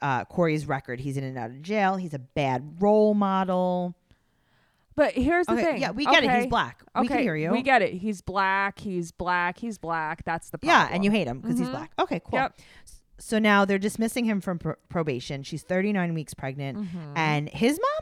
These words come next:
Speaker 1: is, like, pretty pumped to go to dinner.
Speaker 2: Yeah, she's really nice about it.
Speaker 1: Super nice. So
Speaker 2: Mm-hmm.
Speaker 1: Crystal comes in this,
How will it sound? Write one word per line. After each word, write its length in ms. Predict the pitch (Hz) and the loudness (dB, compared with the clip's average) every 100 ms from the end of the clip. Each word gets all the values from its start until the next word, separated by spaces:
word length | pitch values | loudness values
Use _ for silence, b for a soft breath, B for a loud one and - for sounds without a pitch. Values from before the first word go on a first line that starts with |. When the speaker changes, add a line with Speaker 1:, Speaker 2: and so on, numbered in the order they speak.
| 640 | -4
Speaker 1:
is, 60 | 605 | -2
like, 320 | 571 - - | -2 -2 -2
pretty 340 | 440 403 415 392 | 0 2 2 0
pumped 300 | - 220 220 - | 0 0 0 -2
to 80 | |
go 140 | 214 214 | -2 0
to 80 | 196 | 0
dinner. 360 | 175 170 226 453 _ _ _ _ - | -2 -4 -6 -8 _ _ _ _ -20
Speaker 2:
Yeah, 240 | 220 240 | -2 0
she's 300 | 220 - 311 | 0 -2 -6
really 240 | 302 302 185 | -4 -4 -4
nice 260 | 151 160 | -6 -8
about 340 | 165 151 135 143 | -6 -4 -2 -2
it. 200 | 139 - _ _ _ _ _ _ | -6 -10 _ _ _ _ _ _
Speaker 1:
Super 320 | - 277 214 | -14 -8 -4
nice. 220 | 170 170 | -4 -4
So 60 | 208 | -6
Speaker 2:
Mm-hmm. 60 | 247 | -4
Speaker 1:
Crystal 260 | 226 269 | -4 -4
comes 280 | - 233 214 | -4 -6 -6
in 100 | 220 | -8
this, 180 | 214 - | -10 -14